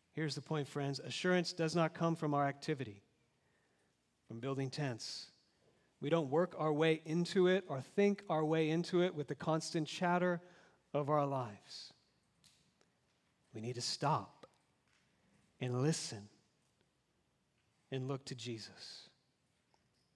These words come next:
Sometimes we try to get assurance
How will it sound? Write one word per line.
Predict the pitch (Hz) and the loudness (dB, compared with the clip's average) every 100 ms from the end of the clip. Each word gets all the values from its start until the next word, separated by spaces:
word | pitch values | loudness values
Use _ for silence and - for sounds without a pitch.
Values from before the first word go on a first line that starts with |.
| _ _ _ _ _ _ _ _ _ _ _ | _ _ _ _ _ _ _ _ _ _ _
Sometimes | - 151 170 160 131 | -10 -2 2 2 2
we | 139 | -4
try | - 156 | 0 0
to | 147 | 2
get | 147 | -2
assurance | 135 - 156 147 143 | -2 -2 -2 -2 -4